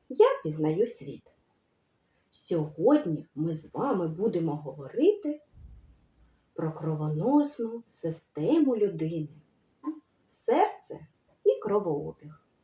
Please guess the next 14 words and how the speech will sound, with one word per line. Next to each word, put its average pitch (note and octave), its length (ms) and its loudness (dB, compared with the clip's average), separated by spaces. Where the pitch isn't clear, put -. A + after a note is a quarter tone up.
За D#3 220 -6
постачання D#3+ 1040 -6
всіх - 640 -6
органів D#3+ 680 4
киснем, C4 680 2
забезпечення F3+ 960 2
поживними F3 600 4
речовинами B3 920 0
та E3 160 -2
виведення D#3 680 2
з E3 60 -4
організму E3 600 -2
шкідливих E4 680 -4
речовин A#4 560 0